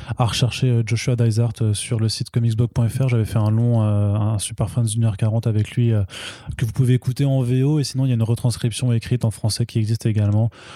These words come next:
Je crois que l'intitulé, c'est, euh, Joshua Dysart, euh, un entre-, de, euh, je sais plus, euh, Dysart entretien. Dans la barre de recherche Comicsblog, vous retomberez sur le podcast et sur, euh, le, euh, la retranscription. Euh, donc voilà, très, très bonne B D.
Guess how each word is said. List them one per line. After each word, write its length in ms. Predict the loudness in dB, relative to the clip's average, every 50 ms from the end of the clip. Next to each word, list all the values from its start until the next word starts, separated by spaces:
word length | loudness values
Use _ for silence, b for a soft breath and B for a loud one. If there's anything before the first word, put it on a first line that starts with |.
| B B
Je 60 | B -2
crois 140 | -2 0
que 140 | 0 2 2
l'intitulé, 460 | 2 2 2 0 -2 -4 -2 0 0
c'est, 180 | 0 0 0 0
euh, 440 | 2 2 2 2 2 0 0 0 0 0
Joshua 260 | -2 -2 -2 0 0
Dysart, 360 | 0 0 2 2 2 0 0 0 0
euh, 120 | 0 2
un 160 | 2 2 2 0
entre-, 300 | 0 -2 -2 -2 -4 -2
de, 300 | 0 0 0 0 0 0 -2 -4 B B B B B B B B B B B B B B _ 0
euh, 180 | 2 2 2 2
je 60 | 0
sais 120 | -2 -4
plus, 160 | 0 2 2
euh, 180 | 2 2 2 0 -2 -4 -6 -12 -20 _ _ -8
Dysart 400 | -4 0 2 2 2 2 2 0 0
entretien. 540 | -2 -2 0 0 0 0 2 2 2 2 2
Dans 120 | 2 2
la 140 | 2 2 2
barre 160 | 0 0 0
de 80 | 0 0
recherche 280 | -2 -2 -2 -4 -4 -2
Comicsblog, 400 | 0 2 2 2 2 2 0 0
vous 120 | 0 -2 -2
retomberez 520 | -2 -2 -2 -2 0 -2 -2 0 0 -2
sur 240 | -2 0 -2 0 0
le 80 | 0 0
podcast 580 | 0 -2 -2 -2 -2 -2 -2 -2 -2 -6 _ _ -2
et 140 | 0 0 0
sur, 500 | -2 -4 -4 -2 0 0 0 0 -2 -4 -2
euh, 180 | 0 2 2 2
le, 140 | 2 2 2
euh, 440 | 2 2 2 2 2 2 2 2 2
la 80 | 2
retranscription. 880 | 2 2 0 0 0 -2 -2 -2 -2 -4 -4 -4 -4 -2 0 0 0 -2 B B B B B B B B B B
Euh, 580 | 0 0 2 2 2 2 2 2 2 2 2 2
donc 120 | 0 0 2
voilà, 220 | 2 2 2 0
très, 300 | -2 -2 -2 0 0 0
très 180 | 0 0 -2 0
bonne 300 | 2 2 2 2 0 0
B 80 | 0
D. 240 | 0 2 2 0 0